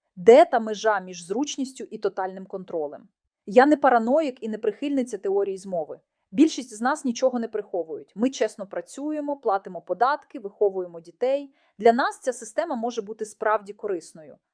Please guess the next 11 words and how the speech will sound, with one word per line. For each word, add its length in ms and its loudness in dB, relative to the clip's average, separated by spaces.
Але 200 6
що 280 0
буде, 280 -4
якщо 320 -2
влада 280 -2
зміниться? 640 -16
Що 260 2
буде, 260 -2
якщо 280 -2
систему 460 -6
зламають? 640 -6